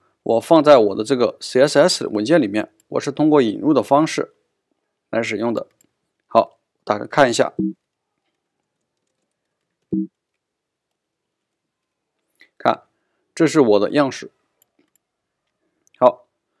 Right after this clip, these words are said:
那我现在是一个什么样的样子了呢？看，现在这就是我的一个单个商品展示。我会怎么做呢？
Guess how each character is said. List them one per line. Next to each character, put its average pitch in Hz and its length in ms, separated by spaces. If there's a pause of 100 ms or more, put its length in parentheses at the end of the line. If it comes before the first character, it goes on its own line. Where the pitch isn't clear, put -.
(140)
那 151 300 (100)
我 110 220
现 156 120
在 147 80
是 147 140
一 135 60
个 135 80
什 - 120
么 113 120
样 135 120
的 110 200 (180)
样 143 180
子 120 80
了 95 140
呢？ 101 140 (500)
看， - 240 (1200)
现 - 160
在 131 220 (140)
这 160 120
就 143 140
是 131 180
我 101 440 (920)
的 101 140
一 110 40
个 113 140
单 131 240
个 131 140
商 127 200
品 - 200 (200)
展 - 160
示。 - 280 (1000)
我 110 100
会 151 200
怎 110 160
么 98 100
做 143 220
呢？ 101 180